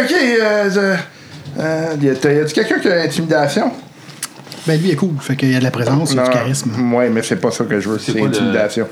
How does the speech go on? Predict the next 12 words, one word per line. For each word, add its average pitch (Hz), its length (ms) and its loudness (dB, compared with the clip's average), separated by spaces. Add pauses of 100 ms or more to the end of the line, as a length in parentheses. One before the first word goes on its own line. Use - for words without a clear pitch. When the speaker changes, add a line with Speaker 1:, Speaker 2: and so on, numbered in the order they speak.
Speaker 3:
Il 123 80 -2
y - 20 -2
a 98 40 -4
pas 123 160 -4
intimidation, 101 800 -6
c'est 143 120 -8
quoi, 135 140 -6
c'est 120 140 -10 (1700)
Speaker 2:
C'est 147 220 -4
pas 190 140 -2
skullduggery, 170 760 -4
non ? 160 140 -6